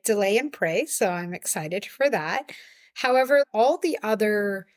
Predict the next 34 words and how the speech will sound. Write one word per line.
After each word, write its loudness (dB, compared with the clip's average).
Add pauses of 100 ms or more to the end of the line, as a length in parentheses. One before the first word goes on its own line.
(120)
holidays 4
that 2
have -2
come -2
up -4
from -4
January 0
when -2
I -4
joined -4
the -6
program -2
to -8
now, -2 (280)
I 4
just 0
found 2
myself 0
thinking 0
a -6
little 0
bit -4
more. -8
First, 2
when 2
I 0
joined 0
the -2
program, -4
I -4
think -4
I 2
used -4
those 2